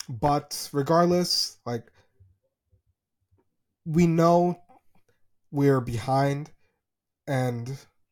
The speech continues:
I think that to improve, at least to start off with, the competitiveness of New York City,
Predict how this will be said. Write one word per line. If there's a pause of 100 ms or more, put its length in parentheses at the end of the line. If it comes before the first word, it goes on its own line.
(720)
I
think
that
to
improve, (320)
at
least
to
start
off
with,
the
competitiveness
of
New
York
City,